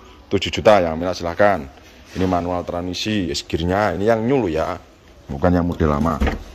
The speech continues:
Manual. Nah, kondisi bagus. Yang new. Kapnya dibuka itu, ya. Yang minat, monggo. Dan tentunya masih banyak juga pilihan yang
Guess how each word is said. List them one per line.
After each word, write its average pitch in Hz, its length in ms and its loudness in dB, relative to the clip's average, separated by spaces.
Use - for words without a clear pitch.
Manual. 85 480 -2
Nah, 71 240 -16
kondisi 71 320 -10
bagus. - 560 4
Yang 85 240 0
new. 127 200 2
Kapnya 95 240 0
dibuka 98 480 -2
itu, - 160 -10
ya. - 80 -14
Yang 69 80 -8
minat, 76 240 -4
monggo. 71 400 -6
Dan 104 240 4
tentunya 110 320 0
masih 101 240 -4
banyak 87 320 -2
juga - 160 0
pilihan 78 320 -4
yang 76 160 -10